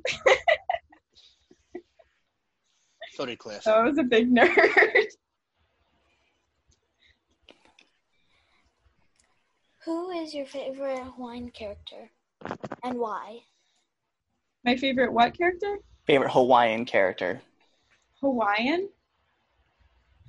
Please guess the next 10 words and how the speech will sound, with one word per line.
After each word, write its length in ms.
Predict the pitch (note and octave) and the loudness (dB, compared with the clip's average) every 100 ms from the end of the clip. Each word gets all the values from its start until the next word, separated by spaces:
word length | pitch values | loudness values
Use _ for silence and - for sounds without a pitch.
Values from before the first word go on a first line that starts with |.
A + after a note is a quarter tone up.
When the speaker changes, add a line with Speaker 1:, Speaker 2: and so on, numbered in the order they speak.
| - - - | -20 -16 -6
Speaker 1:
Hmm. 420 | D#4+ C#4+ A3 G3 A3 _ _ _ _ _ _ _ _ - - _ _ _ _ _ _ _ - | -2 0 0 -6 -14 _ _ _ _ _ _ _ _ -20 -20 _ _ _ _ _ _ _ 0
Speaker 4:
Not 200 | D#3 C#3 | 4 4
gonna 100 | B2+ | 6
lie, 220 | G#2+ G#2+ | 6 4
pretty 240 | - C#3+ | 2 2
much 220 | B2+ A#2+ A#2+ | 2 2 4
narrows 320 | A#2 G#2+ A#2 | 4 4 2
down, 240 | G#2 G#2 | 2 2
like, 240 | F#2+ G2 - | 0 -4 -6
to 140 | - | -16